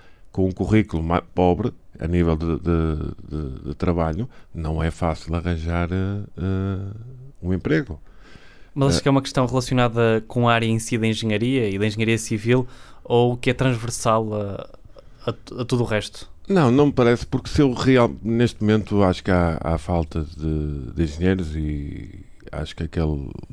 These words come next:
Speaker 1: aquele deserto de, de, aquela dificuldade que, que os engenheiros tiveram há uns anos, neste momento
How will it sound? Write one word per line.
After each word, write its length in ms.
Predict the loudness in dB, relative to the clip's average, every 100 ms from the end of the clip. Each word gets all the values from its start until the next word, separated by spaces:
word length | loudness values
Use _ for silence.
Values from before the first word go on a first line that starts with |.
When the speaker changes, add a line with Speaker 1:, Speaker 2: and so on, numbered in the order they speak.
| -16 -16 -16 -18 -18 -20 -20 -20 -20 -14 -10
Speaker 1:
aquele 400 | -2 2 4 4
deserto 580 | -2 2 4 4 0 -6
de, 680 | 0 2 0 -2 -2 0
de, 60 | 0
aquela 580 | 0 2 2 2 2 0
dificuldade 500 | -4 -2 2 2 2
que, 180 | -4
que 120 | -4 -2
os 100 | -2
engenheiros 320 | 2 0 0
tiveram 320 | 2 2 4
há 100 | 2
uns 140 | 2
anos, 360 | 2 2 0 -4
neste 260 | -4 -2 0
momento 440 | 0 0 -2 -2